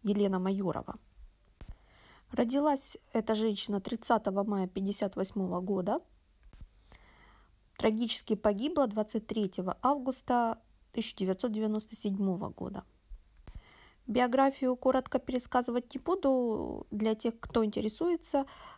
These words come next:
вы можете найти эту информацию в Википедии.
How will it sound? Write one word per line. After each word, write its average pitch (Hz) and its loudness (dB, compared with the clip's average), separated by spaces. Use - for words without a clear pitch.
вы 240 2
можете 208 0
найти 196 -2
эту 233 0
информацию 202 -2
в - -4
Википедии. 214 -6